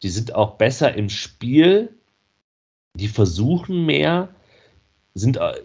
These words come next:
können auch diese Intensität der Heidenheimer besser matchen als in dieser schwierigen Phase in der ersten Halbzeit. Aber richtig viel kreiert wird nicht. Äh, und Heidenheim hat dann halt die, mit den Raum, den sie dann auch nutzen.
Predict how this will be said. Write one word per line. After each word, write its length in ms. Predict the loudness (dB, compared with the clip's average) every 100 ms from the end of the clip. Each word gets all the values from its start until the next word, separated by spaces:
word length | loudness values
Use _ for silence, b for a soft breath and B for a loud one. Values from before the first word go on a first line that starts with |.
| -18 -14
können 240 | 0 2 4
auch 120 | 2
diese 180 | 2 0
Intensität 680 | 0 -2 -4 0 0 2
der 300 | 4 4 2
Heidenheimer 360 | 0 -2 0 -4
besser 340 | -2 -2 -2
matchen 360 | -4 -6 -6 -6
als 180 | -6 -6
in 40 |
dieser 160 | -6 -6
schwierigen 420 | -4 -2 0 -2
Phase 260 | -2 -4 -2
in 60 |
der 100 | -4
ersten 320 | -2 -2 -4 -6
Halbzeit. 400 | -4 -2 -4 -4 b b b b b b -8
Aber 320 | -2 0 0
richtig 420 | 0 -2 0 -2
viel 540 | -2 -10 -10 0 4 4
kreiert 720 | 4 -2 -2 2 4 4 2
wird 200 | -2 0
nicht. 480 | 2 2 2 -2 -20 b b b _ _ _ _
Äh, 240 | 2 4 4
und 260 | 0 0
Heidenheim 500 | 0 0 0 0 -2
hat 160 | -2 -2
dann 160 | -2
halt 200 | 0 -2 -2 -20 _ _ _ _ _ _
die, 60 | -6
mit 340 | -6 -4 0
den 140 | 2 2
Raum, 440 | 2 4 4 2
den 180 | 0 0
sie 60 | 0
dann 120 | -2
auch 140 | -2
nutzen. 640 | 0 0 -2 -10 -8 -8